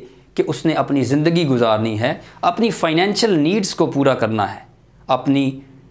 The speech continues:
बेसिक नीड्स को पूरा करना है, अपनी लग्जरीज को पूरा करना है। तो ये सारे काम करने के लिए इंसान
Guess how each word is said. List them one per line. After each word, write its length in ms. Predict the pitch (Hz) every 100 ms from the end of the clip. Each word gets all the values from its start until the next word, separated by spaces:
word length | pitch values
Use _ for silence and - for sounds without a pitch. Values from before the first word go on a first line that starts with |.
| - - _ -
बेसिक 460 | 117 160 196 - -
नीड्स 360 | 143 165 202 -
को 140 | 160
पूरा 260 | 127 120 110
करना 300 | 107 95 92
है, 180 | - - - - -
अपनी 260 | - 147
लग्जरीज 540 | 113 151 147 185 214 -
को 120 | 170
पूरा 260 | 127 123
करना 300 | 107 101 98
है। 360 | - - - -
तो 60 | 156
ये 120 | 170
सारे 360 | - 175 220
काम 280 | 233 165 165
करने 260 | 143 147 147
के 120 | 143
लिए 120 | 139
इंसान 500 | 143 139 - 135 143